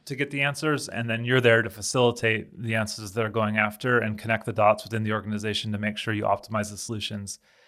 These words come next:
that they're, they're looking for. I think another key part of maybe enabling innovation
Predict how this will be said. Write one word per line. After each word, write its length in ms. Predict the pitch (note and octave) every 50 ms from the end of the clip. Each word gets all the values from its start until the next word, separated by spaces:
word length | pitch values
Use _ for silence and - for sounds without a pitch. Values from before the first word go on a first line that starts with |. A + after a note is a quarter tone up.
| _ _ _
that 160 | - A2+ G#2 G2
they're, 360 | A2 G#2 G2+ G2+ G#2 G#2 - -
they're 120 | G#2+ A2
looking 320 | G#2 G#2+ G#2+ - A2+ G#2+
for. 380 | G2+ - - G#2 G#2+ - - - - _ _ _ _ _ _ _ _ _ - - F2+ -
I 60 | - -
think 160 | - C#3+ C#3+
another 260 | C3 B2+ B2+ C3+ C3
key 320 | - - - B2+ B2 A#2+
part 560 | A#2+ - - _ - - - A#2 A2+ A2+ - -
of 460 | A2 G#2+ G#2 G2+ G2+ G2 - - _ _ _ _
maybe 220 | - A#2 A2+ A2+ A#2
enabling 540 | A2+ A2 A2 A2+ A#2+ A#2 A#2+ A#2 A2+ A#2 A2+
innovation 800 | A2 A2 G#2+ G#2 G#2 G#2 G#2 - - A#2+ A2 G#2+ G#2 G2+ G2